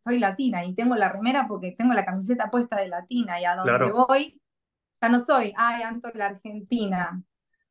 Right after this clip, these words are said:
Speaker 1: Yo quería ser referente hace un par de años, yo dije, "¿Cuál, cuál es mi visión?". A mí me gustaría ser referente de la comunidad latina, no de la comunidad argentina.
Speaker 2: Claro.
Speaker 1: Porque somos, somos más que un país.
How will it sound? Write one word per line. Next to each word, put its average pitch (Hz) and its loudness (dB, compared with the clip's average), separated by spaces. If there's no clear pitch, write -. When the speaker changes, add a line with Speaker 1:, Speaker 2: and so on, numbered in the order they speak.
Speaker 1:
Yo 262 0
quería 262 6
ser 247 0
referente 240 0
hace 240 -4
un 240 0
par 247 0
de 254 0
años, 285 -2
yo 269 -6
dije, 254 -6
"¿Cuál, 311 0
cuál 403 0
es 311 0
mi 262 4
visión?". 196 -2
A 277 4
mí 311 4
me 370 0
gustaría 320 0
ser 302 2
referente 285 -2
de 294 -4
la 226 0
comunidad 226 -2
latina, 240 0
no 311 2
de 262 2
la 202 -2
comunidad 208 -6
argentina. 190 -4
Speaker 2:
Claro. 104 -2
Speaker 1:
Porque 214 2
somos, 233 2
somos 254 6
más 240 6
que 220 -2
un 220 -2
país. 208 -2